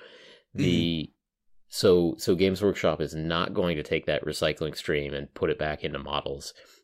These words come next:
Speaker 1: It sounds like they, they set up, like, Terra Recycling or something, which, which sounds like it might be actually affiliated with Games Workshop. Terra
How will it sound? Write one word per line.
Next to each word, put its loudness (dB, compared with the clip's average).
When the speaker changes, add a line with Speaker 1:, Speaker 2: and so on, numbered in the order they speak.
Speaker 1:
It 0
sounds 2
like 2
they, 0
they -10
set 0
up, 0
like, -10
Terra 4
Recycling 2
or -4
something, 0
which, 2
which -8
sounds 0
like 4
it 0
might -2
be 0
actually 0
affiliated 0
with -2
Games -2
Workshop. -2
Terra 6